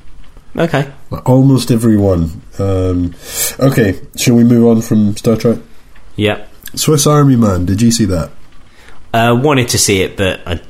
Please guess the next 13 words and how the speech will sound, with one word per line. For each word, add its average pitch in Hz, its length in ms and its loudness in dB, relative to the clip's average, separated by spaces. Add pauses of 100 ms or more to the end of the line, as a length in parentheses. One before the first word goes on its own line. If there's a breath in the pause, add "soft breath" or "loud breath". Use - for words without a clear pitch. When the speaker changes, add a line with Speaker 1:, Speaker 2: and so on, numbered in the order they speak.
Speaker 1:
I 92 80 -4
never 92 280 -2
got 87 200 -4
round 90 240 -2
to - 120 -4
it 90 160 -4
because - 600 -4 (300 loud breath)
I 98 120 0
don't 98 180 -2
live 107 340 2
anywhere 95 400 0
where 95 220 0
there's, 92 400 -4